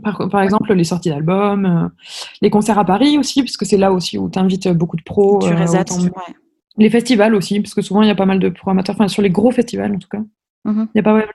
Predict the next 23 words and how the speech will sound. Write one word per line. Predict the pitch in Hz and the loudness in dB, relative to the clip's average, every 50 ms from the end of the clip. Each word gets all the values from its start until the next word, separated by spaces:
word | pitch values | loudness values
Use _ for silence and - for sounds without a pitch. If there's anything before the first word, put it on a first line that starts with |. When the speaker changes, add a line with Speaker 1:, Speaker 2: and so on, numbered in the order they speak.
| - | -10
Speaker 1:
de | 208 | -12
programmateurs | 208 - - 214 214 220 226 220 233 233 | -4 0 2 2 4 4 2 2 2 2
dans | 220 208 | 2 2
les | 196 | 0
festivals, | 190 196 190 190 - 196 214 220 214 | 0 -4 -6 -6 -4 -2 0 0 0
donc, | 196 190 190 - | 0 -2 -2 -2
euh, | 190 185 175 175 _ _ _ _ _ _ - - - _ _ - | -2 -4 -4 -6 _ _ _ _ _ _ -20 -20 -20 _ _ -4
ben, | 202 196 | -4 -2
c'est | - 208 | 0 0
là | 202 208 | 2 4
où | 226 220 | 4 2
il | - | 2
faut | - 208 | 0 0
aller | 196 196 190 | 0 2 2
les | 190 190 | 2 2
ramener, | 190 190 196 190 190 196 208 214 214 208 | 2 2 2 2 2 2 2 2 2 0
euh, | 196 196 190 190 190 196 196 190 _ _ _ _ - | 0 -2 -4 -4 -6 -6 -8 -12 _ _ _ _ -4
au | 214 208 | -4 -2
concert | - 202 196 196 196 | -2 -2 -2 -2 -2
de | 190 196 | -4 -4
ton | 190 208 214 | -2 -4 -4
groupe, | 214 269 269 - | -4 -6 -12 -14
quoi. | _ - 165 160 | _ -14 -14 -14